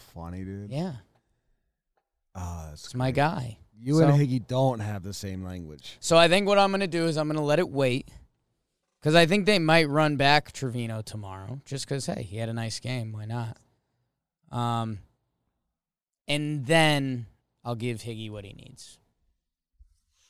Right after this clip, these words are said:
Speaker 1: Okay. Good stuff, good stuff, good stuff. Um, my, uh, M F er,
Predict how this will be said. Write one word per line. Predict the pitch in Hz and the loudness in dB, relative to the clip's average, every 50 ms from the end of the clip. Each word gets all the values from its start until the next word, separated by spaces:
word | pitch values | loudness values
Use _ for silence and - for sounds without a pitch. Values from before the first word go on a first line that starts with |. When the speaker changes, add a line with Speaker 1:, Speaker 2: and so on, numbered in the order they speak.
| _ _ _ _ _ _ _ _ _ _ _ _ _ _ _ _ _ - | _ _ _ _ _ _ _ _ _ _ _ _ _ _ _ _ _ 4
Speaker 1:
Okay. | 170 170 202 208 147 90 - - - - - - - - _ _ _ _ _ _ _ _ _ _ _ | 6 8 8 8 6 4 0 -8 -14 -18 -20 -20 -20 -20 _ _ _ _ _ _ _ _ _ _ _
Good | 127 120 | -18 -18
stuff, | - - 123 123 113 98 | -14 -12 -12 -12 -10 -8
good | - 127 - | -8 -10 -8
stuff, | - - 104 113 113 113 | -8 -8 -8 -8 -8 -8
good | 104 123 117 | -10 -12 -12
stuff. | - - 107 120 135 120 87 - - - - - | -12 -10 -6 -4 -4 -4 -4 -6 -12 -16 -4 0
Um, | 139 151 151 151 151 147 143 143 139 135 131 120 104 - _ _ _ 113 104 98 95 _ _ _ _ _ _ _ _ _ _ _ _ _ _ _ _ _ _ _ _ _ _ _ _ _ _ _ _ _ _ _ _ _ _ _ _ _ _ _ _ _ _ _ _ _ _ _ _ _ _ _ _ | 4 6 8 8 8 8 8 6 6 4 0 -2 -4 -8 _ _ _ _ _ _ _ _ _ _ _ _ _ _ _ _ _ _ _ _ _ _ _ _ _ _ _ _ _ _ _ _ _ _ _ _ _ _ _ _ _ _ _ _ _ _ _ _ _ _ _ _ _ _ _ _ _ _ _
my, | - 107 120 131 139 143 147 151 165 175 190 196 208 220 233 254 240 220 - _ _ _ _ _ _ _ _ _ _ _ _ _ _ _ _ - | -4 0 2 4 6 8 8 10 10 10 10 10 10 8 8 6 4 2 -2 _ _ _ _ _ _ _ _ _ _ _ _ _ _ _ _ 0
uh, | 143 143 139 135 135 131 131 127 127 127 123 123 120 120 117 117 117 113 - - _ - | 4 4 6 6 8 6 6 6 6 6 6 6 4 4 2 2 0 -2 -4 -6 _ -2
M | 135 135 135 | 0 2 4
F | 139 135 135 123 - | 4 4 4 2 2
er, | 170 175 180 185 175 | 2 2 2 2 -2